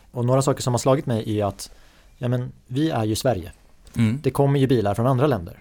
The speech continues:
Speaker 1: Och
Speaker 2: Ja.
Speaker 1: då måste man ju synka att även de här kraven finns i andra länder, så att bilarna är anpassade efter det här. Och vilka, vilken årgång får bilen ha som kör in i Sverige och inte?
Speaker 2: Ja, ja.
Speaker 1: Eh, sen funderade jag lite kring ansvarsfrågan.
Speaker 2: Ja.
Speaker 1: För det kan ju hända,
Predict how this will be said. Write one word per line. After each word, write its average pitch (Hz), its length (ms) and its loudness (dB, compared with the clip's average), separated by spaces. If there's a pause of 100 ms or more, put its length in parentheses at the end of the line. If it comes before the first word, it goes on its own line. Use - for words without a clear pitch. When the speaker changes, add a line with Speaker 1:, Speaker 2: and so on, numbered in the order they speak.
(180)
Speaker 1:
Och 156 80 -4
Speaker 2:
Ja. 107 60 2
Speaker 1:
då 139 60 4
måste 139 240 0
man 131 100 2
ju 120 60 2
synka 104 420 -2
att 107 300 -6
även 110 440 -2 (340)
de 123 180 -2
här 113 80 0
kraven 107 320 0
finns 107 200 -2
i - 20 -2
andra 123 220 2
länder, 98 300 0
så 104 100 -4
att 95 80 -4
bilarna 98 340 -2
är 95 60 -6
anpassade 98 480 -8
efter - 240 -8
det 98 60 -6
här. 98 200 -12 (280)
Och 120 360 -2
vilka, 110 760 2
vilken 131 240 2
årgång 113 440 2
får 107 140 -4
bilen 95 260 -4
ha 101 240 0 (100)
som 117 160 -4
kör 110 160 2
in 110 180 0
i 110 120 -6
Sverige 95 500 -8
och 110 120 -6
inte? 101 260 -10 (240)
Speaker 2:
Ja, 123 180 0
ja. 120 140 -2 (300)
Speaker 1:
Eh, 131 180 -8
sen 180 440 -2
funderade 165 380 4
jag 135 80 8
lite 131 180 2
kring 104 300 -2
ansvarsfrågan. 120 1200 -2 (280)
Speaker 2:
Ja. 104 180 -4 (120)
Speaker 1:
För 135 380 2 (140)
det 160 80 2
kan 190 360 2
ju 143 80 6
hända, 104 460 2